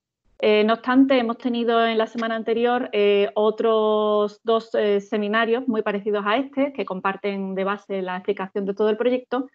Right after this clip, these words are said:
pero muy orientados a, a otra parte de la cadena de suministro, una a sesión a empresas de transformación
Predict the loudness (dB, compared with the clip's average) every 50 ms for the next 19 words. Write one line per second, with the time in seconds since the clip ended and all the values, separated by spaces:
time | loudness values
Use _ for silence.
0 | _ _ _ _ _ 2 4 4 4 4 4 4 4 4 4 2 2 2 2 4
1 | 4 2 2 4 4 4 4 4 2 2 0 0 0 0 -2 -2 -4 -4 -2 -4
2 | -4 -4 -4 -4 -4 -4 -2 -2 -2 -2 -4 -4 -6 -8 -10 -10 -8 -10 -10 -10
3 | -12 -12 -14 -14 -14 -14 -16 -16 -16 _ -12 -10 -10 -8 -6 -4 -2 0 2 2
4 | 2 2 2 0 0 -2 -4 -10 -10 -8 -8 -8 -8 -8 -6 -2 -2 0 0 0
5 | 0 0 -2 -2 -4 -6 -6 -6 -6 -6 -4 -4 -6 -4 -4 -6 -6 -4 -4 -4
6 | -4 -4 -4 -4 -4 -4 -4